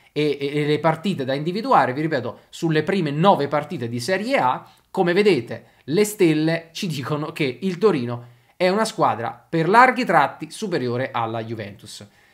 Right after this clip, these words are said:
Vediamo nello specifico, il Torino fa più possesso palla, cinquantaquattro a cinquanta di media, più numero di possessi, novantasette a novantatré, con la stessa durata media in secondi, diciotto,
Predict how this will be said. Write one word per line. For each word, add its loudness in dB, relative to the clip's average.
Vediamo 4
nello 2
specifico, -6
il -10
Torino -2
fa -2
più -10
possesso -6
palla, 2
cinquantaquattro -6
a -12
cinquanta -2
di -10
media, -4
più 2
numero 2
di -6
possessi, -4
novantasette -8
a -8
novantatré, -4
con 4
la 6
stessa -2
durata 0
media -4
in -4
secondi, -4
diciotto, -2